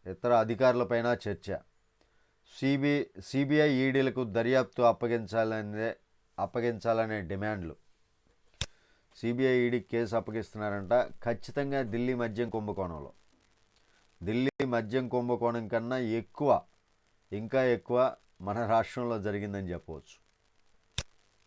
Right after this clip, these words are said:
రామోజీరావుకు అస్వస్థత, ఆసుపత్రిలో చికిత్స. ఓకే. చెత్త పన్ను వసూళ్లు నిలిపివేత.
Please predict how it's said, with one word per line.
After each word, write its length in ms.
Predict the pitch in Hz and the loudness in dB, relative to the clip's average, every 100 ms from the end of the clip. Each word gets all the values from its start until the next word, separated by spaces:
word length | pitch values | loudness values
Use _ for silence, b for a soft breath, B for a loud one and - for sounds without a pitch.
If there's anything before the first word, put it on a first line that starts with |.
| _ _ _ _ _ _ _ b b b b b b - | _ _ _ _ _ _ _ b b b b b b -4
రామోజీరావుకు 720 | 95 120 135 139 131 127 123 | 2 4 4 4 4 4 4
అస్వస్థత, 580 | 113 113 - 120 - 117 | 2 0 -2 -2 -2 0
ఆసుపత్రిలో 680 | 127 120 110 - 110 110 110 | 4 4 2 -2 -6 -4 -4
చికిత్స. 540 | 101 92 92 - 92 - _ _ 82 | -6 -8 -8 -8 -8 -8 _ _ -18
ఓకే. 280 | 87 - 76 _ _ - | -16 -16 -18 _ _ 0
చెత్త 220 | 117 - | 0 2
పన్ను 380 | 123 135 131 131 | 0 0 0 0
వసూళ్లు 380 | 120 107 120 120 | -2 -2 -2 0
నిలిపివేత. 680 | 110 107 98 101 95 - | -2 -4 -4 -2 -2 -4